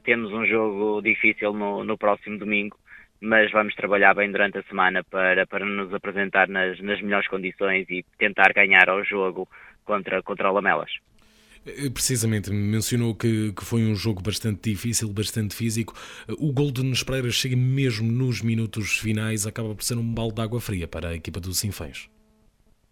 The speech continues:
Speaker 1: Sim, eh, um bocadinho contra, contra a corrente. Acho que o jogo estava, estava com, mesmo com essa luta e com essa entrega pela parte do Nunes Pereira, acho que o jogo estava minimamente, minimamente controlado.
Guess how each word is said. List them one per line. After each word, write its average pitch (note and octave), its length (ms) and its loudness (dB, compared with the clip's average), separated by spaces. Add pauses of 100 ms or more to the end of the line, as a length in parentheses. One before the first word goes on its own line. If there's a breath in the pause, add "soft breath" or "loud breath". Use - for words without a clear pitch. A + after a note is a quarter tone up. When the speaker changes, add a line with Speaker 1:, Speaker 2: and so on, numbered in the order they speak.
(520)
Speaker 1:
Sim, B2+ 320 8
eh, F2 800 -4
um F#2 140 -6
bocadinho G#2+ 420 2
contra, G2+ 560 0
contra G2+ 300 0
a G2 40 2
corrente. A2+ 380 2
Acho G2 180 -2
que - 80 -14
o - 40 -2
jogo G#2+ 180 2
estava, G2 560 0 (420 loud breath)
estava G2+ 960 4
com, G#2 240 -4
mesmo A2 380 8
com G#2+ 180 0
essa G#2+ 220 2
luta A2 340 0
e G2+ 60 0
com G2+ 200 -2
essa G2+ 220 0
entrega G2+ 460 6
pela F#2+ 160 -4
parte G2 400 0
do G2 180 -6
Nunes G#2 220 0
Pereira, G#2 360 6
acho - 220 2
que G2+ 260 -2 (400 loud breath)
o G#2+ 80 -8
jogo A2 240 2
estava G#2 360 2
minimamente, G#2 720 2
minimamente G2+ 560 0
controlado. G2+ 560 4